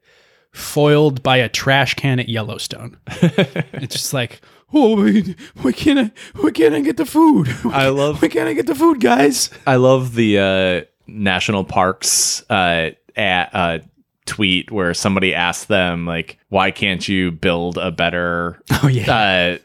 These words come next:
Speaker 2: storage space for,
Speaker 1: For
Speaker 2: uh,
Speaker 1: trash
Speaker 2: for
Speaker 1: and stuff,
Speaker 2: trash?"
Speaker 1: yeah.
Speaker 2: And then they said, "It seems like the, the, uh, overlay between the smartest bears and the dumbest people is <laughs> real close," or something like
Speaker 1: Yeah,
Speaker 2: that.
Speaker 1: uh, and,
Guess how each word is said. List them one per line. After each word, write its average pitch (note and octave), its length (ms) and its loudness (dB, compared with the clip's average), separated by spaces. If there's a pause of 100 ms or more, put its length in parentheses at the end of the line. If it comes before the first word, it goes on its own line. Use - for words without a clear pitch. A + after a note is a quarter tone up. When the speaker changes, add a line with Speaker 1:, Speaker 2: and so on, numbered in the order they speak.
(140)
Speaker 2:
storage F#2 600 -2
space F#2+ 480 -2
for, F#2 460 -2 (100)
Speaker 1:
For - 160 -6
Speaker 2:
uh, G#2 40 -2
Speaker 1:
trash F#2+ 280 -4
Speaker 2:
for B2 160 4
Speaker 1:
and B2+ 100 -2
stuff, - 40 -4 (100)
Speaker 2:
trash?" F#2+ 260 0
Speaker 1:
yeah. A#2+ 100 -6 (260)
Speaker 2:
And A#2 100 2
then G2+ 260 0
they F#2+ 280 -2
said, G2 340 0
"It G2+ 140 -2
seems A2+ 560 -2
like G2+ 240 0
the, F#2 440 0 (300)
the, F#2 460 0
uh, F2 380 0 (600)
overlay G#2 580 2
between F#2 460 -2
the F#2 80 -2
smartest F#2+ 580 0
bears F2+ 360 0
and G2 80 -4
the F2+ 60 -2
dumbest E2+ 440 -4
people F#2+ 400 -2
is G#2+ 160 -2
<laughs> G2+ 80 -4
real C3 120 -4
close," - 460 -4
or F#3+ 80 2
something B2+ 380 -2
like A2 140 2
Speaker 1:
Yeah, A#2+ 240 2
Speaker 2:
that. C#3 340 2
Speaker 1:
uh, C#3 180 -6 (400)
and, B2 540 -2